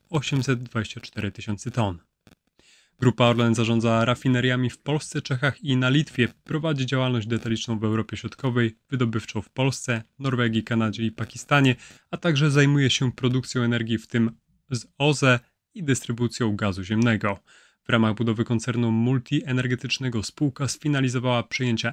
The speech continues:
Energii, Grupy Lotos oraz P G N I G. Jej skonsolidowane przychody ze sprzedaży sięgnęły niemal trzystu siedemdziesięciu pięciu miliardów złotych w dwa tysiące dwudziestym trzecim roku. Spółka jest notowana na G P W od tysiąc dziewięćset dziewięćdziesiątego dziewiątego roku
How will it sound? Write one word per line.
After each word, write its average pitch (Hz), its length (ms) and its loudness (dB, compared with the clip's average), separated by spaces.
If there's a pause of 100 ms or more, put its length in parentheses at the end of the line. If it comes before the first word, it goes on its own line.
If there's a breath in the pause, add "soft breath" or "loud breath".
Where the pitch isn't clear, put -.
Energii, 139 480 2
Grupy 127 300 -2
Lotos 117 360 -2
oraz 123 240 -4 (260)
P 135 140 -2
G 127 180 2
N 120 100 2
I 120 80 2
G. 131 200 4 (320 loud breath)
Jej 123 180 6
skonsolidowane 120 680 0
przychody 117 340 -6
ze 113 80 -2
sprzedaży 113 440 -4
sięgnęły 110 440 2 (400 loud breath)
niemal 131 420 6
trzystu - 500 2
siedemdziesięciu 127 680 0
pięciu 113 340 -2
miliardów 110 360 -2
złotych 104 360 -4
w 107 40 -6
dwa 120 200 -8
tysiące 117 280 -10
dwudziestym 120 320 -8
trzecim 135 300 -8
roku. 127 340 -2 (260 soft breath)
Spółka 123 500 -4
jest 117 220 0
notowana 98 440 -2
na 98 220 -4
G 110 140 2
P 117 120 -2
W 101 200 0 (280 loud breath)
od - 240 -10
tysiąc 139 420 0
dziewięćset 107 360 -2
dziewięćdziesiątego 104 480 -6
dziewiątego 101 420 -6
roku 101 300 -4